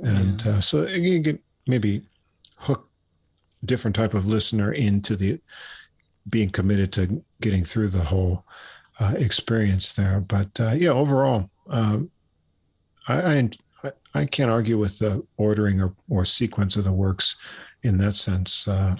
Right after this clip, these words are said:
Speaker 1: and, uh, it'll hold you right through to the end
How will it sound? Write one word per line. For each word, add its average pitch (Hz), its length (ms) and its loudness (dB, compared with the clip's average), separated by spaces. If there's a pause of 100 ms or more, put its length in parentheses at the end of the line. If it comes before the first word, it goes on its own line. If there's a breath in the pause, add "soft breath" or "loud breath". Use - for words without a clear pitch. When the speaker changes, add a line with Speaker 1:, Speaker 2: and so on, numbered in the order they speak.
(280)
Speaker 1:
and, 101 360 2
uh, 107 260 2
it'll 127 260 2
hold 117 240 0
you 110 80 0
right 107 180 2
through 110 200 -2
to 101 100 0
the 101 240 2
end 143 320 0